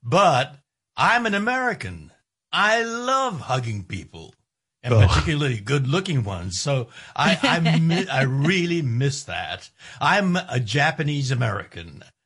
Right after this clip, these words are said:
Speaker 1: When in quarantine, we bow and are very polite. But look out. When it's over, <laughs> I am coming at ya. <laughs>
Speaker 2: I'm gonna give you the ultimate compliment now.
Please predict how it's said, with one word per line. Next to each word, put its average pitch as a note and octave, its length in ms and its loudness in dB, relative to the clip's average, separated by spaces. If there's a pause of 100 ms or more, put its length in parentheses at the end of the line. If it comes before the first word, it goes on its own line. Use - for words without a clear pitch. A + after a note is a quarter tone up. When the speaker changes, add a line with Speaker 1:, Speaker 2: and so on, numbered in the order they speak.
(140)
Speaker 1:
When D3 200 2
in F#3+ 160 0
quarantine, C#3+ 840 0
we A2 140 2
bow F2+ 680 -2 (200)
and G#2 600 0 (180)
are G2 180 0
very A#2+ 320 4
polite. E2+ 580 -4 (360)
But C3+ 440 4 (1080)
look C3+ 580 2
out. D#3 360 2 (220)
When G#2+ 200 -2
it's A#2+ 220 0
over, E3+ 580 0
<laughs> - 60 -18
I C#3+ 360 2
am B2+ 200 -2
coming C3+ 320 -2
at A2 300 0
ya. - 180 -2 (800)
<laughs> C#3 120 -8
Speaker 2:
I'm F#3+ 180 2
gonna A3 220 2
give D3 260 2
you C3 140 4
the A2 180 6
ultimate G#2+ 380 2
compliment E2+ 520 4
now. E2+ 280 2